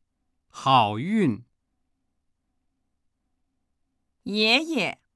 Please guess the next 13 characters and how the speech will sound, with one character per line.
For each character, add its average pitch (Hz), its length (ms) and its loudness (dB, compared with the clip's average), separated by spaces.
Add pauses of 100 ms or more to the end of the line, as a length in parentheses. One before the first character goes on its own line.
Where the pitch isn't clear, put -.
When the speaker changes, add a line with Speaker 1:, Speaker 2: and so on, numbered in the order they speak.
(1400)
Speaker 2:
公 381 380 -4
园。 196 560 -2 (1600)
一 233 260 0
会 370 240 -8
儿。 226 300 -4 (1600)
结 226 380 0
婚。 320 540 -8 (1600)
帮 349 380 2
忙。 185 520 2 (1600)
分 381 440 -4
手。 160 600 -4 (1700)
生 370 500 -2
气。 277 540 -4